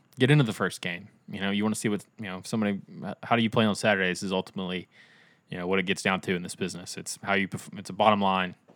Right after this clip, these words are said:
kind of deal for players and coaches and, and everybody. So, um, i-, i-,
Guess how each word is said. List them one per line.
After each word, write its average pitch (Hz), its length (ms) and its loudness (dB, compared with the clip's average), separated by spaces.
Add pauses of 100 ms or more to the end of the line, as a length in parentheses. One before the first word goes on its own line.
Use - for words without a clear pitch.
(380)
kind 104 160 0
of 98 40 -2
deal 90 280 -4 (520)
for - 120 -12
players 104 340 4
and 98 100 -6
coaches 95 380 -2
and, 90 140 -8 (100)
and 92 260 -12
everybody. 95 540 -2
So, 98 280 0 (520)
um, 90 420 -6 (760)
i-, 123 40 -2
i-, - 20 2